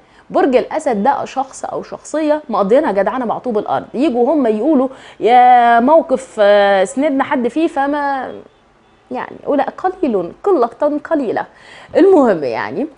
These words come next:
فهيكون عندك النصيحة اللي هي في خلال يوم تسعتاشر، يوم عشرين، إن أنت اطلب دعم من حد، دي ما فيهاش أي مشاكل تماما، ولا تقل منك تماما. طيب، برج الأسد في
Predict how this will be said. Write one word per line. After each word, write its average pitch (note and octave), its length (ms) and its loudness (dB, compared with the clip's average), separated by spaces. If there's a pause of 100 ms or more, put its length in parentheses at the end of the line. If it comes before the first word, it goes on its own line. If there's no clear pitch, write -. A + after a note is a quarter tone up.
(280)
فهيكون C4+ 680 0
عندك B3+ 480 -2 (840)
النصيحة G3+ 580 0
اللي F3+ 160 2
هي G#3+ 240 2
في G3 100 -10
خلال F#3+ 320 0
يوم G#3+ 160 2
تسعتاشر، F3 460 -8
يوم A3+ 180 -4
عشرين، D4+ 300 -2 (440)
إن F#4+ 60 4
أنت E4 160 0
اطلب G#3+ 340 -2
دعم G#3+ 160 -2
من F#3+ 220 -4
حد، C4 260 -2
دي A3 200 -2
ما A#3+ 100 0
فيهاش G#3+ 360 -4
أي A#3 160 -4
مشاكل F#3+ 400 -10
تماما، C#4+ 320 -4
ولا A#3+ 260 0
تقل A#3 500 -6
منك A#3+ 340 -6 (100)
تماما. C3+ 340 -10 (380)
طيب، F3 280 0
برج C4 240 2
الأسد B3+ 440 2 (240)
في - 120 -2